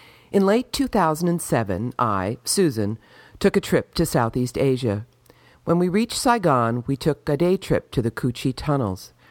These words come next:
This place was just as deathly for the North Vietnamese who lived in the tunnels as it was for the South Vietnamese and Americans who were bombed from here. The place was filled with tourists from all over the world,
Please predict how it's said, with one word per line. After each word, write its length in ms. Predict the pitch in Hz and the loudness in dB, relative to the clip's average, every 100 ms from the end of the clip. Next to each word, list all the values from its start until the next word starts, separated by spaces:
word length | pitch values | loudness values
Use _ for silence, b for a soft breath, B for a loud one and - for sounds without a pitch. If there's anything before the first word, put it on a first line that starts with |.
| B B B | B B B
This 180 | - 233 | -2 -2
place 480 | - 185 151 143 - | 0 2 4 2 -2
was 160 | 127 - | -4 0
just 300 | 135 135 165 | -2 0 -2
as 140 | 156 | 0
deathly 460 | 156 135 - 117 101 | 2 0 0 -2 -2
for 180 | 131 | -2
the 80 | 120 | 0
North 360 | 120 120 135 - | 0 0 -2 0
Vietnamese 640 | 131 - 151 143 110 104 | -2 0 0 0 -2 -4
who 140 | 120 143 | -6 -2
lived 240 | 147 160 | 0 0
in 100 | 180 | -2
the 80 | 180 | -2
tunnels 540 | - 143 110 98 101 - B B B B | -2 -2 0 -2 -4 -14 B B B B
as 160 | 160 | 0
it 80 | 165 | 2
was 320 | 156 139 123 | 2 2 0
for 100 | - | -2
the 100 | 139 | -2
South 380 | 143 175 170 - | 2 2 2 0
Vietnamese 640 | 131 98 117 104 92 92 - | -2 0 0 0 -2 -4 -2
and 140 | 131 | 0
Americans 720 | 123 120 110 104 104 104 - - 131 | 0 0 0 0 -2 -4 -6 -8 -4
who 120 | 113 | -2
were 140 | 123 | 0
bombed 400 | 135 151 151 151 | 0 2 0 -2
from 220 | - 110 | -4 -4
here. 340 | 123 98 87 - _ B B B B | -2 -4 -6 -10 _ B B B B
The 80 | - | -4
place 340 | - 220 233 - | 2 2 2 -2
was 160 | 226 | -4
filled 260 | - 165 156 | 2 2 2
with 200 | 156 - | -2 -2
tourists 600 | 170 120 98 - - - | 2 2 0 -4 -10 -2
from 220 | 127 107 | 0 2
all 240 | 120 147 | 4 4
over 240 | 131 139 139 | 2 2 0
the 80 | 143 | 0
world, 460 | 117 101 92 90 | 2 2 0 -4